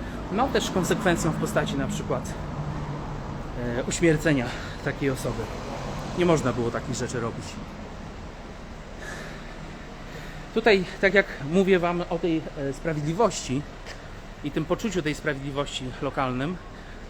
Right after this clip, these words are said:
mm, i funkcja, jaka w związku z tym pełniła, e, mafia, no to właśnie było to, że jak ukradli ci torebkę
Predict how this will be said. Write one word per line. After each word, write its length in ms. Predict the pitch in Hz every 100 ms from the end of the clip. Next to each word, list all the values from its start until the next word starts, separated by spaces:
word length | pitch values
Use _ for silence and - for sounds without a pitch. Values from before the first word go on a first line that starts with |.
| -
mm, 600 | 131 139 139 139 143 139 147
i 260 | 151 151 139
funkcja, 300 | 220 - 180
jaka 180 | 165
w 40 | 160
związku 280 | 151 156 160
z 60 |
tym 100 | 160
pełniła, 480 | 151 156 160 147 143 - -
e, 180 | 131 127
mafia, 360 | 135 131 151
no 120 | 170 160
to 100 | 160
właśnie 280 | 160 170
było 240 | 156 165 139
to, 160 | 170
że 120 | 147 151
jak 140 | 139 - - -
ukradli 360 | 156 170 160 160
ci 100 | -
torebkę 520 | - 147 160 - 175